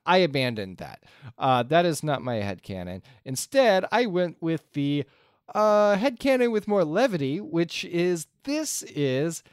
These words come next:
a live interpretation of the hit nineties cartoon, Ah,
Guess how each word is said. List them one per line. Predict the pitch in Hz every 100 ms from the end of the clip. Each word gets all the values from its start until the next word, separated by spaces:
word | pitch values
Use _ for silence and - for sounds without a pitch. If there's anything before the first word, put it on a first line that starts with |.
| _ -
a | 202 233
live | 220 202 220 254 269 285
interpretation | 240 226 214 208 190 185 - 127 123 - 175 196 - - 131 -
of | 196
the | 208 190
hit | 143 302 196
nineties | 196 190 180 160
cartoon, | - 160 151 - 131 139 180 -
Ah, | 240 247